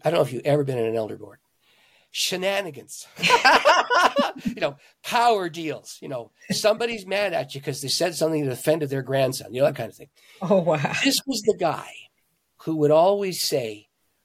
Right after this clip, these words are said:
Speaker 1: "What does the Bible say?" And he'd crack open the scripture and he'd read it to us. And then he'd say, "Now you gotta repent." And he'd say to somebody else, "You were right, and the scripture says you're right. Now we're gonna pray and get this thing fixed." He, he was that guy.
Speaker 2: Yeah.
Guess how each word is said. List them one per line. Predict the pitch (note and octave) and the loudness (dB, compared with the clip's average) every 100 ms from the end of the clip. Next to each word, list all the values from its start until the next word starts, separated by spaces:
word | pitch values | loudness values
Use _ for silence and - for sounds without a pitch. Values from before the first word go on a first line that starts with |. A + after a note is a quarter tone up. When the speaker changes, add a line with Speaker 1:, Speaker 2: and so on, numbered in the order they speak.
| - | -16
Speaker 1:
"What | C3 F3+ A3+ G#3+ | -4 0 0 0
does | F#3 D#3+ | -4 -4
the | D#3+ | -4
Bible | D3 C3+ A#2 - | -4 -6 -10 -12
say?" | - - - | -12 -12 -14
And | A2 G#2+ | -14 -10
he'd | B2 A#2+ | -10 -10
crack | - E3+ F3+ - | 0 2 2 0
open | D#3 D3+ | -2 -2
the | B2 | -4
scripture | A#2 B2+ A#2 - A2+ | -6 -6 -6 -6 -6
and | B2 A2 | -4 -4
he'd | G#2+ | -4
read | G#2 C3 D3 | -2 2 2
it | A2+ - | 2 -4
to | - A2 | -10 -10
us. | - - - _ _ _ - | -12 -12 -14 _ _ _ -8
And | C3 D3 | -2 0
then | |
he'd | D3 | 0
say, | C#3 C3 | -2 -4
"Now | B2 | -2
you | D#3+ C#4 | -2 2
gotta | - F#3 | 4 4
repent." | C#3 B2+ C#3 A2 _ - | 2 0 -8 -10 _ -12
And | B2 A#2+ | -10 -8
he'd | B2+ | -6
say | C#3 D3 | 0 2
to | |
somebody | C3+ C#3 B2+ A#2 | 2 -2 -2 -6
else, | A2 F#2 - _ _ - | -8 -10 -16 _ _ -6
"You | F3 C4 | -2 0
were | B3+ | 2
right, | G3+ D#3+ C3 C#3 | 4 4 2 -4
and | C3+ | -6
the | C3 | -4
scripture | - G#3 D3 | -4 -4 -4
says | C#3 D3+ A#2 B2 | -4 -4 -6 -8
you're | G#2+ | -12
right. | G#2 - | -12 -2
Now | F3 | 0
we're | A#3+ | 2
gonna | G3 F3+ | 0 -2
pray | - F#3 D3 | 0 2 2
and | B2 | 0
get | C#3 | -8
this | A#2 - | -8 -8
thing | A2+ | -10
fixed." | - A2 - - | -12 -18 -16 -16
He, | - _ _ | -16 _ _
he | - C4 | -2 0
was | C#4+ C4 | 2 0
that | G3+ F#3 - | -2 -4 -4
guy. | B2+ - - _ _ - | -8 -8 -18 _ _ -12
Speaker 2:
Yeah. | C#3+ C3+ | -8 -8